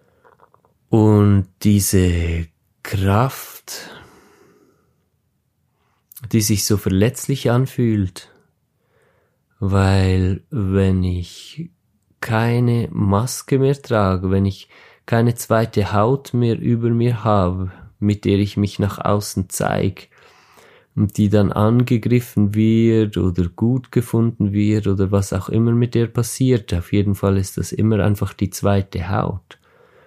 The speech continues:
Das bin ja nicht wirklich ich. Aber wenn ich mich zeig,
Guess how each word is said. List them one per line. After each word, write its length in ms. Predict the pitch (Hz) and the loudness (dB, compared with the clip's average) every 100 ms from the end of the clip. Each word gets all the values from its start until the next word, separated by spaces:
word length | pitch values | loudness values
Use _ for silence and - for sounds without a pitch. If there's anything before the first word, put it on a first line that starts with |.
| _ | _
Das 200 | - 92 | -6 -4
bin 200 | - 110 | 0 2
ja 120 | 101 | 4
nicht 240 | 95 90 - | 4 0 0
wirklich 440 | 95 87 87 87 | -2 -2 -6 -4
ich. 320 | 131 143 - _ _ _ _ _ _ - - _ _ _ | -4 -4 -10 _ _ _ _ _ _ -20 -20 _ _ _
Aber 360 | - 110 98 87 | -2 0 2 2
wenn 320 | 92 85 - _ _ _ _ _ _ - | 2 0 -2 _ _ _ _ _ _ 0
ich 420 | 147 170 - - | 2 2 -2 0
mich 340 | 175 170 - | 2 2 -2
zeig, 520 | - 160 104 - - | -4 -2 -2 -4 -8